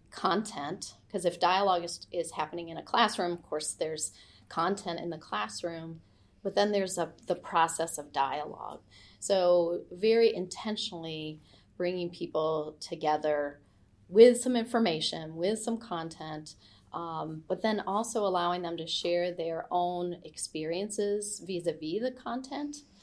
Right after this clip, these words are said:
um, and, and then kind of opening,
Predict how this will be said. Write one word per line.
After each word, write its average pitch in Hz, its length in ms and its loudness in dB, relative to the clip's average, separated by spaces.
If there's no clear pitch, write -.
um, 170 480 -8
and, 165 800 -6
and 160 220 -10
then 160 320 -6
kind 202 160 -6
of 175 100 -6
opening, 180 720 2